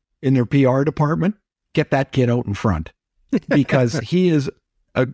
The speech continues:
Speaker 1: that's a, a gold star personality and a, and an amazing young player.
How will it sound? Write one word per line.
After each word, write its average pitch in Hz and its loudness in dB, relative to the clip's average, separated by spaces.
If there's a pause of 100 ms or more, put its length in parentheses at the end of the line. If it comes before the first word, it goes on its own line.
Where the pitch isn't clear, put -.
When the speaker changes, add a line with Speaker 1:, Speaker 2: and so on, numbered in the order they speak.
(120)
Speaker 1:
that's 156 0
a, 131 2 (540)
a 123 0
gold 151 0
star 139 0
personality 110 0 (260)
and 120 0
a, 110 -4
and 139 0
an 123 2
amazing 123 2
young 104 2
player. 82 -6